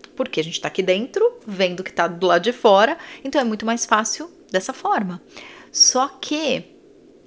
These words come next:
quando a gente começa a reconhecer, e como eu disse, gente, eu sou uma pessoa extremamente positiva, eu sou uma pessoa extremamente otimista, eu sou uma pessoa que abraça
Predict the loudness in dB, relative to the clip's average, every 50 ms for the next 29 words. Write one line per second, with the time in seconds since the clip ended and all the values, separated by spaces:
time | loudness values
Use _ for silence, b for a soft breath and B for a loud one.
0 | _ -16 -16 -6 0 2 2 2 2 0 -4 -6 -8 -10 -6 -4 -2 0 0 0
1 | 0 0 -2 -4 -2 0 0 0 0 -2 -4 -4 -4 -4 -4 -4 -4 -4 -4 -4
2 | -6 -12 -16 -14 -12 -8 -6 -6 -4 -4 -4 -4 -4 -6 -6 -6 -6 -6 -6 -8
3 | -8 -12 -4 0 0 0 0 0 -4 -6 -6 -4 -6 -6 -6 -6 -8 -8 -10 -10
4 | -8 -8 -8 -6 -8 -8 -8 -10 -12 -12 -8 -6 -6 -6 -6 -8 -8 -8 -6 -6
5 | -6 -8 -8 -10 -12 -10 -6 -4 -2 -2 -2 -4 -6 -6 -6 -6 -4 -4 -4 -4
6 | -4 -4 -4 -2 -2 -4 -4 -6 -6 -8 -8 -6 -6 -4 -4 -4 -4 -4 -4 -6
7 | -4 -4 -4 -4 -2 -4 -2 -2 -2 -2 -2 -4 -6 -8 -8 -8 B B B B
8 | B 0 0 0 0 -2 -2 0 0 0 -2 -2 -2 -6 -6 -6 -6 -6